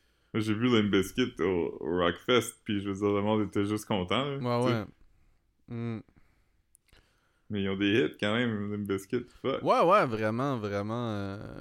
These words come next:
Speaker 1: Tu regardes un set de comme une heure et demie, puis, euh,
Speaker 2: Mhm.
Speaker 1: y a pas beaucoup de filler, là. C'est un bon band.
Speaker 2: Ouais.
Speaker 1: Ils ont été vraiment réhabilités dans les dernières années.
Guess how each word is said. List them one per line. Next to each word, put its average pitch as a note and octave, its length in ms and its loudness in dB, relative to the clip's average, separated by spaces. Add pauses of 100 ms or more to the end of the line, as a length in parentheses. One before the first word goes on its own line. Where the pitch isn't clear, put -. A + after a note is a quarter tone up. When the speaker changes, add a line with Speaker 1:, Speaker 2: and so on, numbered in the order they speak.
(340)
Speaker 1:
Tu A2+ 60 0
regardes A#2+ 180 6
un G#2 120 4
set B2 220 2
de G2 140 6
comme G#2 220 2
une G#2 100 2
heure A2 120 4
et G#2+ 80 2
demie, A2 240 -2
puis, G2 360 -6
euh, F#2+ 200 -8 (420)
Speaker 2:
Mhm. A#2+ 540 -2
Speaker 1:
y G#2+ 60 -4
a G2+ 60 -2
pas A#2+ 120 0
beaucoup A2+ 280 -2
de B2 60 -4
filler, A2 380 4
là. G2 280 -2 (120)
C'est - 180 -10
un A2 280 -4
bon A2+ 220 -2
band. G#2 280 -2 (380)
Speaker 2:
Ouais. G#2+ 380 -8 (1200)
Speaker 1:
Ils G#2+ 80 -2
ont - 20 0
été D#3 140 4
vraiment C#3+ 220 6
réhabilités G#2 640 4
dans A2+ 80 4
les G2 80 2
dernières G2 360 2
années. G#2+ 320 -2